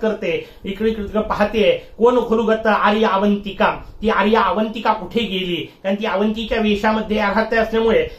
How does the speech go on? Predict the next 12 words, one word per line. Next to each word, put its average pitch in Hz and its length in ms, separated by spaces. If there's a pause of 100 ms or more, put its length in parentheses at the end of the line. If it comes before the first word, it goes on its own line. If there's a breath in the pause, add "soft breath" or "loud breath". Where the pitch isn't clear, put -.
(120 loud breath)
तिथे 214 240
तिला 220 160
सगळेजण 220 340
अवंतिका 220 580
याच 247 280
नावाने 220 320
ओळखतायत. 208 540 (280 loud breath)
कुठे 226 160
गेली 226 360
ती? 185 400 (120)
परिक्रम्य 220 520
अवलोक्य, 190 640